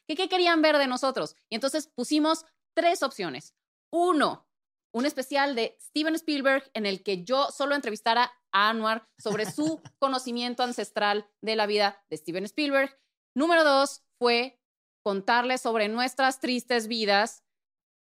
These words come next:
Speaker 1: hashtag tristes vidas. Y número tres, un especial de nuestras películas favoritas según cada género.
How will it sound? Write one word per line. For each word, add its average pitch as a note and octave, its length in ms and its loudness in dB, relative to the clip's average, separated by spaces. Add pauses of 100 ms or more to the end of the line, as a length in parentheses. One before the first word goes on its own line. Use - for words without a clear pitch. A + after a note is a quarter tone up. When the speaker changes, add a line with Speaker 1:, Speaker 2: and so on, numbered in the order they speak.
Speaker 1:
hashtag F#3+ 640 -4
tristes G3 440 -6
vidas. G#3 480 -2 (500)
Y C#4+ 440 2
número C4+ 360 2
tres, B3+ 440 2 (120)
un B3 260 2
especial A3+ 760 0
de G3+ 420 0
nuestras A3 380 -6
películas G3 320 -4
favoritas E3+ 480 -2
según E3 500 -6 (260)
cada D#3 200 -4
género. C4 500 -2